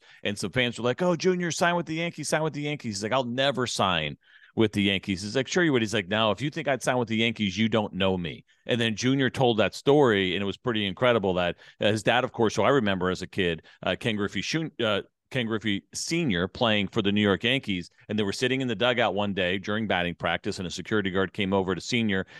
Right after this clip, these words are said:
and said, "Hey, the boss wants, uh, the dugout cleared." He's like, "Well, I'm just hanging out with my son." He said, "No, the boss wants all the kids, uh, you know, wants, wants your son gone or whatever." And so, um,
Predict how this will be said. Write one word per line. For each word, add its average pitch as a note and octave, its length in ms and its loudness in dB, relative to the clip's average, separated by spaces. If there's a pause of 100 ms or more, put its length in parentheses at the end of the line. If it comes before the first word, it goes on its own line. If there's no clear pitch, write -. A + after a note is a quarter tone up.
and G#2+ 100 -6
said, G#2+ 140 -2
"Hey, A2 180 2
the G#2 140 -6
boss G2+ 340 0
wants, F#2+ 460 -2 (280)
uh, D#2+ 200 0
the F#2 100 -2
dugout G2 380 0
cleared." C#3 240 2
He's F#2 100 -4
like, G2 80 -6
"Well, G2+ 80 0
I'm A2 80 -2
just G2+ 100 -6
hanging G#2 200 0
out G2 80 2
with F2 80 -4
my F#2 80 -2
son." G#2+ 240 -2
He F2 40 -6
said, F#2 140 -6
"No, F#2 140 -2
the D#2+ 80 -10
boss F#2 280 -2
wants F2+ 240 -4
all F2+ 180 2
the E2+ 100 -6
kids, F2+ 420 -2 (300)
uh, F2 340 0
you F#2+ 100 -6
know, D#2+ 240 -2
wants, G2+ 380 -6
wants F#2+ 240 -6
your - 80 -6
son G2 220 -2
gone C#3 260 2
or F#2+ 60 0
whatever." D#2 360 -4 (360)
And F#2 340 0
so, F2+ 520 2
um, E2 420 0